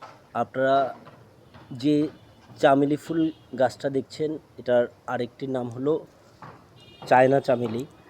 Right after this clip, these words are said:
এই গাছটি আপনারা দেখুন, একটা ছোট টবে এটা লাগানো।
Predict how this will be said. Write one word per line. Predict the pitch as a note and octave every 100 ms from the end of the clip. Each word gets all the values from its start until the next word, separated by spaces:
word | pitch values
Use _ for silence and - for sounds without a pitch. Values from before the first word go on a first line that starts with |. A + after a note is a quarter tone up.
| - - - - _ - - - - - - -
এই | D#3+ D3+
গাছটি | D3 C#3+ - E3 E3 D#3+ - - - - - -
আপনারা | A#2 C3+
দেখুন, | A#2+ A#2 D#3
একটা | D#3 -
ছোট | C3+ - - C3+ C3+ B2 - - - - - _ - _ - -
টবে | B2 A#2+ B2
এটা | A2+ A#2+
লাগানো। | A#2 A#2 B2